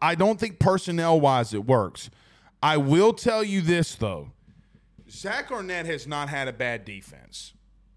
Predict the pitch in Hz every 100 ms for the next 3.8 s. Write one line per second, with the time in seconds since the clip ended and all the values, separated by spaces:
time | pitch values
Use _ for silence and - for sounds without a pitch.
0 | _ - 135 - 131 107 92 82 71 _
1 | _ _ _ _ _ _ _ _ _ -
2 | 160 180 214 202 160 - _ _ _ 147
3 | 170 196 196 175 - 151 143 -